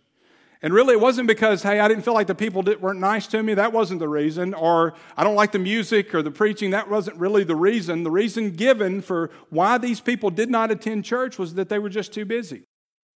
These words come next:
As a matter of fact, fifty-five percent of people in America said they don't attend church because, "I'm just too busy. I don't have enough time." Pew Research found that twenty-six percent of Christians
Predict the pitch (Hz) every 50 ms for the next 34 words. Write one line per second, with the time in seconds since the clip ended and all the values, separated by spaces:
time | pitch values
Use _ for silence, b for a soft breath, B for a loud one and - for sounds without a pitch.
0 | _ _ _ _ _ 135 175 196 196 208 214 175 - 220 220 214 - - 226 233
1 | - - 240 - - 233 220 233 226 - 214 190 - 233 240 226 214 - 220 220
2 | 185 202 208 196 196 196 220 240 247 240 220 - 180 175 180 190 185 B B B
3 | B - - 208 190 170 190 185 190 196 208 208 202 - - 220 220 202 - -
4 | 226 240 247 233 220 214 214 - - - - b b b b b b b _ _
5 | _ _ _ 170 165 - 190 190 196 185 - - - - - 175 180 180 196 185
6 | - - 196 180 233 277 262 185 160 147 170 185 170 185 185 190 196 185 - -
7 | 220 247 247 175 113 - - _ _ _ _ _ _ - - 226 226 214 226 254
8 | 277 262 - 233 220 214 214 214 - - - _ - 208 202 208 214 214 208 196
9 | 180 - - - 226 247 254 269 240 - - - 254 254 254 254 - - - 214
10 | - - 247 247 240 233 208 - - - 277 294 262 - - - 285 226 175 143
11 | 117 - - - - -